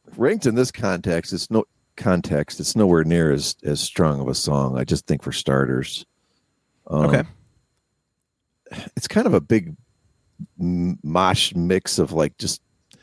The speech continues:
Speaker 1: stuff going on. I do like the end part, and we'd already kinda talked about this, I think, on a previous episode. Um,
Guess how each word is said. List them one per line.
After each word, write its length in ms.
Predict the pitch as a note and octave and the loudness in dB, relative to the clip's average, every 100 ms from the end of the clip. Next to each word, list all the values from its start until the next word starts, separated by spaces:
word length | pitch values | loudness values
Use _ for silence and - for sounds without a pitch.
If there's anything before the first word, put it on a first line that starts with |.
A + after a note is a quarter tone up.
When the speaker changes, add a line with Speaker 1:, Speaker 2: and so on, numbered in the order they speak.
| _ _ _ - | _ _ _ -10
Speaker 1:
stuff 380 | - C3 - | -2 -2 0
going 340 | - G2+ G2 E2 | 0 2 2 2
on. 480 | F2 F#2 F#2+ F2+ F2+ _ _ _ _ _ - | 2 4 2 0 -8 _ _ _ _ _ -2
I 80 | A#2 | 0
do 200 | G#3 A#3 | 2 2
like 180 | G3+ | 0
the 180 | C#3+ A#2 | 0 0
end 200 | A#2 B2 - | 0 -2 0
part, 400 | A#2 A2+ A#2 _ _ _ | 2 2 0 _ _ _
and 240 | A#2+ F#2+ F#2 | -4 -2 0
we'd 160 | G#2+ | 2
already 200 | G#2+ G2 | 2 0
kinda 180 | - F2 | -2 -4
talked 260 | - E2+ - | 0 0 0
about 260 | - D2 | -2 -2
this, 180 | - - | -2 -4
I 60 | C#2+ | -4
think, 200 | D#2 D2 | -4 -6
on 240 | C#2 C#2 | -6 -8
a 80 | - | -12
previous 400 | - E2 D2+ - | -4 -2 -2 0
episode. 640 | C#2+ - - C#2+ C#2+ - _ | 0 0 -4 -2 -2 -4 _
Um, 400 | D2 C#2+ C#2 - | -6 -4 -4 -10